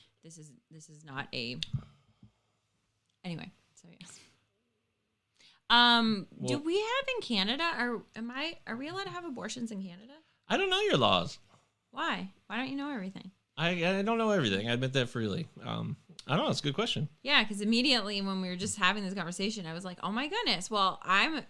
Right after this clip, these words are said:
Speaker 1: I'm guessing that we probably are able to have it. And so then if we're able to have it, then maybe Americans can just come over if they need to and come over to Canada. But then I was wondering, like, why people go to,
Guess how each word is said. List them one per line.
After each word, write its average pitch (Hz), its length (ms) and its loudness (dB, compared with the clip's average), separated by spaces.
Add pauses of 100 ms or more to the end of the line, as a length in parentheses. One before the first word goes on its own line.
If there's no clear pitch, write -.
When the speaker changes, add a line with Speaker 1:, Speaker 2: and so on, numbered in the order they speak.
(140)
Speaker 1:
I'm 220 320 0
guessing 202 400 -4
that 220 140 0
we 226 140 -2
probably 269 680 -6 (360)
are 254 120 -2
able 370 260 0
to 214 80 -2
have 165 280 -6
it. - 180 -14 (260)
And 208 220 -2
so 208 220 0
then 202 140 0
if 196 120 -4
we're 208 120 0
able 294 200 -4
to 196 60 0
have 185 220 2
it, 220 80 -4
then 208 380 -2 (560)
maybe 196 240 0
Americans 220 480 -2
can 220 200 -2
just 214 200 -4
come 220 120 -6
over 214 440 -4 (240)
if 214 160 -8
they 220 160 0
need 233 240 -2
to 220 340 -4 (120)
and 226 160 -4
come 247 200 -2
over 254 300 -4
to 311 360 -6
Canada. 311 640 -6 (500)
But 254 100 -4
then 302 160 4
I 285 120 6
was 269 280 -2
wondering, 247 340 -2
like, 226 160 -2
why 202 280 2
people 214 300 -6
go 196 220 -2
to, 180 420 -6